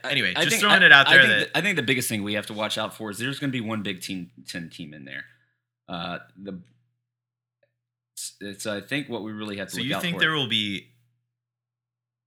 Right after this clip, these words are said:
Speaker 1: There's
Speaker 2: what's
Speaker 1: gonna,
Speaker 2: your playoff?
Speaker 1: there's gonna be a Big Ten team in there.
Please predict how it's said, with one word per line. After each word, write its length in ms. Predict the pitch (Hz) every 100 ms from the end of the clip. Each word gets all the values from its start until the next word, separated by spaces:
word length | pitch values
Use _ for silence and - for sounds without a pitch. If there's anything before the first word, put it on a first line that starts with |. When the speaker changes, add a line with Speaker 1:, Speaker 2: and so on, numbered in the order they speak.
| _ _ _ -
Speaker 1:
There's 100 | 117
Speaker 2:
what's 240 | 127 143 -
Speaker 1:
gonna, 100 | 151
Speaker 2:
your 0 |
playoff? 380 | - 104 69 -
Speaker 1:
there's 240 | 117 -
gonna 140 | 110
be 100 | 113
a 40 | 131
Big 200 | 117 110
Ten 180 | 104 92
team 180 | 87
in 100 | 85
there. 180 | 82 85